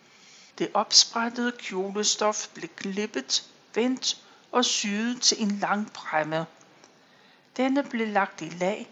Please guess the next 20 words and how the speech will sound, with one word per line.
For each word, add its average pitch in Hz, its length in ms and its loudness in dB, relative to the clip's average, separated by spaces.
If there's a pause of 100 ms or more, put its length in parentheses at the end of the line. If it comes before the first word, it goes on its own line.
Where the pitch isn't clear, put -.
(320)
så 226 380 2
sammensyningen 226 1120 2
gik 220 320 -8
ind 233 320 0
i 208 180 -4 (140)
læggene. 175 560 -2 (1300)
Var 202 120 4
bræmmen 247 560 0 (100)
ikke 190 260 0
lang 214 460 2
nok, 240 280 4 (220)
blev 247 160 -2
der 240 120 2
syet 226 600 0
et - 220 -8
andet 214 380 2
stykke 185 360 2
stof - 480 2
ind 247 240 -2 (220)
imellem, 208 580 0